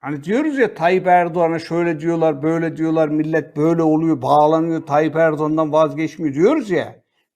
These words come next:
Bu buna benzer bir olay. Sen bu adamı çöpe atarsan onu iktidara getiren, onu belediye başkanlığı koltuğuna oturtan irade çok daha farklı bir şekilde sana karşı tavır alır.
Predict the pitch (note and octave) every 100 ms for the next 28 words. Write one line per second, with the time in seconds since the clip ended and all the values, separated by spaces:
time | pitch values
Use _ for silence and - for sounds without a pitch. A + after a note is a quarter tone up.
0 | _ - C4+ D#3 E3 A3+ E3+ D3 C#3+ D#3
1 | G#3+ G#3+ E3+ A#2+ - - _ _ G#3 A3+
2 | G#3+ C4+ G#3+ E3+ D3 C#3+ E3+ E3 D4 D4
3 | F3 C#3+ - G#3 C#4+ - _ _ _ -
4 | A3+ D4 B3+ G3 F#3+ - G#3+ A#3 B3+ C#4+
5 | A#3+ - F#3 E3+ D#3+ A3 A#3 C#3+ F3+ G#3+
6 | B3+ B3+ A3 - G#3 F#3 D3 - F#3+ A3
7 | - A#3 A3+ - G3+ - A#3 - A3 F3
8 | - G3 A3 A3+ G#3+ A3 C4 - _ _
9 | _ _ - A3+ _ - D#3 F#3+ F#3+ C#3
10 | C3+ - A3+ F3 - D#3+ - - C#3+ B2+
11 | D3+ C#3+ B2 B2+ - - G#3 G3+ - _
12 | _ - C3 G#3+ C4 C#3+